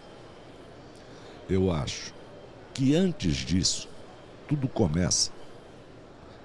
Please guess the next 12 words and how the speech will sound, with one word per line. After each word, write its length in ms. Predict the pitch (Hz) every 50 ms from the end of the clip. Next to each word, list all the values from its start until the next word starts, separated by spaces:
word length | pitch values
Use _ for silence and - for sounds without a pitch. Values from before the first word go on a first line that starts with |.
| - -
pelo 180 | 110 110 110
recrutamento 760 | 92 - 87 - - 92 92 - - 78 65 76 87 82 - 80
e 20 |
seleção, 540 | - - 73 69 64 58 57 - - - - - - - - - - - - - - - - - - - - - - - - -
né? 140 | - 120 - - - - - - - - - -
Eu 80 | 123
não 160 | 143 139 135
sei 260 | 120 - 151 151 143 127
a 80 | 101
quem 320 | - - - 135 127 113 98
é 60 | 87
dirigida, 760 | 80 80 82 76 78 76 71 67 76 92 85 69 - 64 -